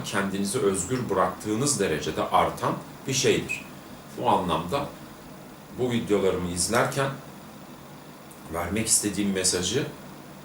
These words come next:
gerçekten doğru anlamanızı istiyorum. Kimsenin böyle şeyleri izlemesi, izletmesi gerekmiyor. Ama bilinç sınırlarınızı, kabullerinizi sonsuz sınırlara kadar genişletmek için böyle şeyleri görmenizin etkili olacağını düşünüyorum.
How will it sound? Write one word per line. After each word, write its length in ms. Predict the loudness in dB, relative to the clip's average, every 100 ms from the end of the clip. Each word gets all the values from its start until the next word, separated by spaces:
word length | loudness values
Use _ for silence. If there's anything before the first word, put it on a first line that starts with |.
| -12 2
gerçekten 680 | 4 4 2 -2 -2 -2 2
doğru 260 | 4 6
anlamanızı 560 | 6 4 2 0 0 0
istiyorum. 420 | 0 0 0 -2 -4 -10 -14 -16 -14 -6
Kimsenin 560 | -2 2 2 2 0 -4 -10 -14 -10 0
böyle 260 | 4 4
şeyleri 460 | 4 2 0 0 0
izlemesi, 680 | 0 0 0 2 2 0 0
izletmesi 720 | 0 0 -2 -2 0 0 2
gerekmiyor. 480 | 4 4 2 -2 -4 0
Ama 320 | 2 4 2 -2 -8
bilinç 300 | 0 2 4
sınırlarınızı, 760 | 4 4 2 2 0 -2 -4
kabullerinizi 840 | -4 -4 -2 0 2 2 2 4 4
sonsuz 680 | 4 2 0 4 4 6 6
sınırlara 600 | 6 2 2 2 0 -2
kadar 300 | -2 0 -2
genişletmek 680 | -2 -2 0 2 0 0 -4 -6 -4
için 240 | 0 0 0 -12 -16 -16 -16 -16 -16 -16 -16 -16 -16 -16 -16 -16 -16 -16 -16 -2 4
böyle 240 | 6 6
şeyleri 420 | 2 0 0 2
görmenizin 680 | 6 6 6 4 2 2 0
etkili 360 | -2 -2 2 4
olacağını 520 | 4 2 0 -2 -6
düşünüyorum. 460 | -6 -4 -4 -4